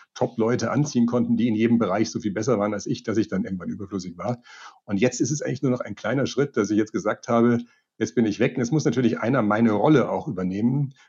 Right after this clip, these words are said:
und die anderen auch wieder so ein bisschen führen, ja, weil, äh, einer muss am Ende des Tages immer das Sagen haben, selbst in einem Kreis wie in einem Vorstand, wo man eigentlich gemeinsam alles verantwortet.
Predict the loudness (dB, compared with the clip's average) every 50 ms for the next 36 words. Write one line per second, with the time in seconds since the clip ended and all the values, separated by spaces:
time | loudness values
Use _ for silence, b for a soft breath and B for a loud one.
0 | b _ -10 -10 -6 -6 -4 0 2 4 4 6 6 4 2 2 0 -4 -8 -14
1 | -16 -8 -4 -4 -2 -2 -4 -4 -6 -6 -6 -6 -6 -6 -6 -6 -4 -2 -2 0
2 | 0 0 0 0 0 0 0 0 2 0 0 -2 -4 -8 -8 -8 -6 -4 -2 0
3 | 0 0 0 0 0 -2 -2 -2 -2 -4 -4 -6 -6 -4 -4 -4 -4 -6 -6 -4
4 | -4 -4 -4 -4 -6 -4 -2 -2 -2 -2 -4 -6 -6 -6 -4 -4 -4 -6 -6 -10
5 | -10 -10 -10 -10 -12 -14 -16 -12 -8 -6 -6 -6 -6 -6 -8 -8 -8 -8 -8 -8
6 | -6 -6 -6 -4 -6 -8 -10 -8 -6 -6 -8 -6 -8 -10 -12 -12 -14 -12 -10 -10
7 | -8 -8 -8 -8 -8 -10 -12 -12 -14 -14 -14 -14 -14 -12 -8 -8 -8 -8 -10 -12
8 | -16 -18